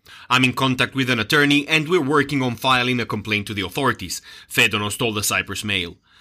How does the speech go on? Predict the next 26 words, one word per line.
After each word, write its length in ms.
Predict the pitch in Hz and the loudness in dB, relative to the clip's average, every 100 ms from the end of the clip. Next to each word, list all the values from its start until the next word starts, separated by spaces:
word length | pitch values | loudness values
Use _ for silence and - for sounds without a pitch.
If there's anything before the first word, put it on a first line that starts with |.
| - - | -20 -20
The 160 | 117 127 | 0 2
affair 320 | 113 135 127 | 4 2 2
relates 380 | 120 127 131 127 | 2 0 -2 -2
to 60 | 135 | -4
the 120 | 127 | -2
Paphos 400 | 147 143 143 135 | 0 2 0 0
Sewerage 400 | 165 147 135 120 | 0 2 0 0
Board 240 | 147 131 | 0 0
scandal, 500 | - 180 170 170 170 | 0 0 2 0 -2
where 240 | 175 165 151 | 0 2 2
in 120 | 143 | 0
twenty 340 | 190 185 170 | 0 0 -2
fifteen 460 | 156 135 - 147 131 | -2 -2 -2 -2 -2
a 60 | |
criminal 440 | 123 156 143 135 117 | -2 0 2 2 -2
court 320 | - 139 127 | 0 0 0
handed 320 | 151 139 123 | -2 -2 -2
down 220 | 123 117 | -2 -2
sentences 680 | 107 175 156 160 147 165 143 | -2 -2 -2 -4 0 0 0
to 120 | 180 | -2
the 120 | 143 127 | -2 -2
town's 440 | 143 131 120 113 | 0 0 0 0
then 240 | 139 123 120 | 0 0 0
mayor 260 | 127 120 | 0 0
Savas 440 | 113 131 117 110 107 | 0 0 0 -2 0
Vergas 480 | 143 151 165 - | -2 -2 -4 -4